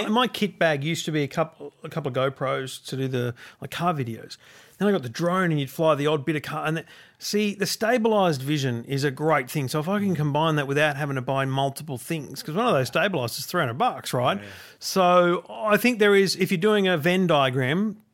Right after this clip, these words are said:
Speaker 1: the overlap is
Speaker 2: Yeah.
Speaker 1: large. It's
Speaker 2: Yeah.
Speaker 1: not, they
Speaker 2: Oh,
Speaker 1: are two
Speaker 2: absolutely.
Speaker 1: markets.
Speaker 2: Absolutely, yeah.
Speaker 1: But the overlap is large. I, I, uh, one of our other listeners, uh, Matt Wise, uh, he, I sent me a text message earlier and just said, "Sold my Phantom four, now which one to buy?"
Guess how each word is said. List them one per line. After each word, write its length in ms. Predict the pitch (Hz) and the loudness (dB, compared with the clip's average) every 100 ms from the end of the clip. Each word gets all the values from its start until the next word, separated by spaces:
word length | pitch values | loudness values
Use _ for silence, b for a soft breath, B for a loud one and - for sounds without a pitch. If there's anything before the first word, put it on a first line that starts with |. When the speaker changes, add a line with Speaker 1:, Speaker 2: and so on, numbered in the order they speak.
| _ | _
Speaker 1:
the 120 | 175 233 | 2 4
overlap 420 | 262 226 208 208 | 6 4 4 2
is 100 | 175 | 2
Speaker 2:
Yeah. 60 | |
Speaker 1:
large. 420 | 170 156 110 104 147 | 4 4 4 -4 -8
It's 140 | 127 | 0
Speaker 2:
Yeah. 60 | 233 | 4
Speaker 1:
not, 240 | 262 202 | 4 4
they 60 | 202 | 4
Speaker 2:
Oh, 40 | |
Speaker 1:
are 120 | 214 233 | 4 4
two 40 | |
Speaker 2:
absolutely. 240 | 226 220 180 | 4 4 6
Speaker 1:
markets. 340 | 185 202 302 | 6 4 0
Speaker 2:
Absolutely, 520 | 302 - 294 330 135 | -2 -4 -6 -4 -4
yeah. 120 | 190 | -2
Speaker 1:
But 80 | 185 | -2
the 80 | 180 | 0
overlap 360 | 185 175 165 160 | 0 4 2 4
is 80 | 160 | 4
large. 180 | 165 | 2
I, 60 | 160 | 4
I, 240 | 202 190 202 | 2 4 2
uh, 320 | 156 156 165 | 0 -2 0
one 140 | 185 | 2
of 100 | 185 | 4
our 300 | 165 147 135 | 4 4 4
other 120 | 143 | 2
listeners, 380 | 143 147 151 123 | 2 0 0 0
uh, 140 | 131 127 | 0 -2
Matt 320 | 139 139 131 | -2 -2 0
Wise, 480 | 147 165 156 127 - | 0 2 2 0 -2
uh, 720 | 139 131 127 123 120 120 120 - - - | 0 2 2 0 0 0 -4 -6 -14 -4
he, 300 | 151 160 - - - | -2 -2 -4 -16 -12
I 60 | 120 | -6
sent 160 | 147 | -4
me 60 | 135 | -4
a 20 | |
text 220 | - 202 | -4 -4
message 260 | 285 165 131 | -2 -2 0
earlier 220 | 135 135 | 2 2
and 80 | 131 | 0
just 160 | 147 - | -2 2
said, 260 | 180 139 B B - | 2 2 B B -8
"Sold 380 | - 190 175 | 0 4 4
my 80 | 160 | 2
Phantom 320 | - 156 139 | -2 -2 -4
four, 240 | - 170 143 | -2 -2 0
now 140 | 135 | 0
which 180 | 143 - | -2 -2
one 100 | 143 | -2
to 80 | 127 | 0
buy?" 440 | 139 220 - - | 0 -2 -6 -10